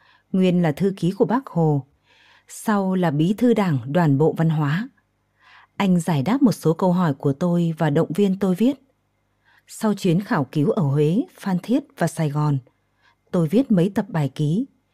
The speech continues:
Phần ký này với phần đã in trước đó gộp lại thành tác phẩm Từ Làng Sen đến Bến Nhà Rồng. Sách in ra được bạn đọc công luận hoan nghênh, trong đó có cả kiều bào ta ở nước ngoài.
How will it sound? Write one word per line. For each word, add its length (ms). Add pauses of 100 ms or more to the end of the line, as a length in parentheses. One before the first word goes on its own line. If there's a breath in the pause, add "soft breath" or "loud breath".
(340)
Phần 200
ký 180
này 260
với 200
phần 160
đã 140
in 180
trước 240
đó 260
gộp 260
lại 240
thành 200
tác 180
phẩm 300 (480 soft breath)
Từ 120
Làng 220
Sen 440
đến 200
Bến 200
Nhà 180
Rồng. 300 (560 soft breath)
Sách 300
in 200
ra 240
được 180
bạn 200
đọc 320 (100)
công 200
luận 200
hoan 300
nghênh, 180 (520 loud breath)
trong 220
đó 360
có 120
cả 260
kiều 160
bào 200
ta 180
ở 180
nước 200
ngoài. 340